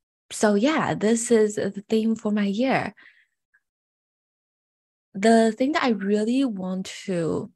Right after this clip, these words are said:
mm, share with you is just this idea. And I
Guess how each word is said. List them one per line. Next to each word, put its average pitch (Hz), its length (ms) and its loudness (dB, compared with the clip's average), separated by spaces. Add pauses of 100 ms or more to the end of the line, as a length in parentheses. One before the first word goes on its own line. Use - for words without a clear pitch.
(180)
mm, 185 520 -2
share 214 320 -2
with 262 320 0
you 160 260 -2 (420)
is 202 300 0
just 214 260 -2
this 240 200 -2
idea. 180 560 0
And 196 160 0
I 170 260 -2